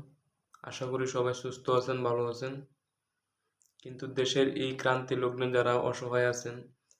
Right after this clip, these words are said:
এই বন্যার্তদের জন্য সাহায্য সহযোগিতা করতেছেন, তাদের জন্য আমার মন থেকে রেসপেক্ট করে, তাদের সম্মান করে, তারা সবসময় যেন দেশের উদ্দেশ্যে এভাবে সারা জীবন কাজ করে যেতে পারে।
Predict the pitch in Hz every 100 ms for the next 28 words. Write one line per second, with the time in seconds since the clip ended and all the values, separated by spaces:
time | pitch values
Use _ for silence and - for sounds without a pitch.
0 | _ _ 120 123 120 123 123 120 120 123
1 | 123 123 123 120 123 120 120 120 123 127
2 | 123 123 120 120 123 117 123 123 _ _
3 | _ _ _ - 117 127 123 127 123 123
4 | 123 120 127 127 123 123 - 127 123 -
5 | 131 127 123 123 127 127 127 123 127 131
6 | 139 - _ _ _ _ _ 120 123 -
7 | 127 - 135 131 131 131 127 127 127 123
8 | 123 123 123 - 131 127 127 127 139 -
9 | _ _ _ - 127 127 131 127 123 123
10 | - 123 120 117 120 117